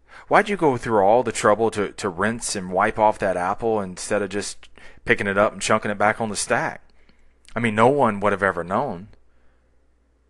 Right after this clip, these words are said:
And Stan looked at me, he's bald head and gray beard and,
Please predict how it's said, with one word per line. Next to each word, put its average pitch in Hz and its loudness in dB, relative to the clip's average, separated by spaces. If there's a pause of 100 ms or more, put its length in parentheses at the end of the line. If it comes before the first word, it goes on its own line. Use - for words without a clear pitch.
(960)
And 117 -6
Stan 151 0
looked 117 0
at 104 -2
me, 104 -4 (240)
he's 98 -12 (140)
bald 101 4
head 95 0
and 82 -14
gray 98 -2
beard 92 -4
and, 76 -18